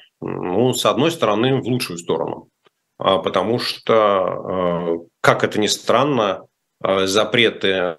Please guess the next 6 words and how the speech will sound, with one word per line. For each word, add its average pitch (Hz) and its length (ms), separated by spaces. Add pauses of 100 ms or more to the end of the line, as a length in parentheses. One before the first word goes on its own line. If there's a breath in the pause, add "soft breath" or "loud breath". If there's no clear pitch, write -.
(120)
российских 104 680
властей 101 460
привели 101 400
к - 80
тому, 104 340
что 95 800